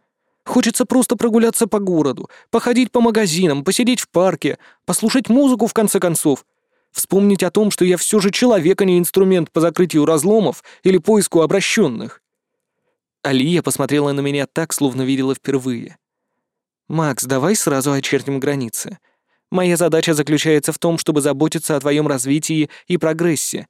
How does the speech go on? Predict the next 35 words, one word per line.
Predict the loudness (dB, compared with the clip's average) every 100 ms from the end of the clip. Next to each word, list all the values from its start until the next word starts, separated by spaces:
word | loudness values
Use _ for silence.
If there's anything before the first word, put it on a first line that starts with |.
| _ _ _ _
чтобы | -8 0 0
ты | 0
становился | -2 0 2 2 0 -2
сильнее | -2 -2 -2 -2 -2 -4 -8 _
и | 2
учился | 2 2 0 0 0
уничтожать | 0 0 -2 -2 -2 0
темных | 0 2 0
во | -2
всех | -2 -2 -2 -4
их | -4
проявлениях. | 0 0 0 0 -2 -8 -14 -20 _ -6
Однако | -2 0 0 0
я | 0 0
не |
намерена | 0 0 0 0 -2
смотреть | -2 -4 -2 -4
на | -4
то, | 0 -2 -2 _ -6
как | -4 -2
ты | 0
прожигаешь | 2 2 2 2 0
время, | 0 2 2
сидя | 0 0 0
на | -2
скамейке | -2 -2 -4 -4
в | -4
парке | -2 -2 -4 -8 -10 -10 -2
и | 0
радуясь | 2 2 2 0
красотам | -2 0 0 0
ночного | -4 -2 -2 -2
города. | -2 -4 -6 -10 -18 _ _ _ _ _
Никаких | 0 0 0 -2 -2 0
магазинов, | 2 2 2 0 -2